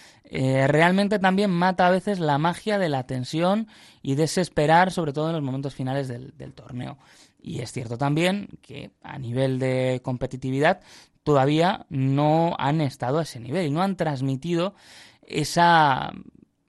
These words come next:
tensión que se puede ver en los grandes torneos, y no solo eso, sino en torneos regulares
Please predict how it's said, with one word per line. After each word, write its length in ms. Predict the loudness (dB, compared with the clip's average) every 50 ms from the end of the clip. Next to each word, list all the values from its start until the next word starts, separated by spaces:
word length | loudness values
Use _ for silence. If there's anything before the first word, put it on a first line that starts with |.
| _ _ _
tensión 540 | -2 -2 0 0 0 0 2 2 4 2 2
que 120 | 0 0 -2
se 120 | -2 -2
puede 240 | 0 0 0 2 2
ver 220 | 2 2 0 -2 -6 -16 -20 -12 -6
en 80 | -4 -4
los 160 | -4 -4 -2
grandes 400 | 0 0 0 2 0 -2 -2 -2
torneos, 520 | -2 -2 0 0 0 0 0 0 -2 -8 -12
y 120 | -10 -6 -6
no 100 | -4 -4
solo 180 | -4 -2 -4
eso, 140 | -4 -4 -6
sino 320 | -8 -6 -6 -6 -6 -8 -12 _ -20 -20 _ _ _
en 160 | -10 -10 -8
torneos 420 | -6 -6 -6 -4 -4 -2 -2 -4 -4 -8
regulares 760 | -8 -6 -6 -6 -4 -4 -4 -4 -4 -2 -2 -4 -4 -6 -10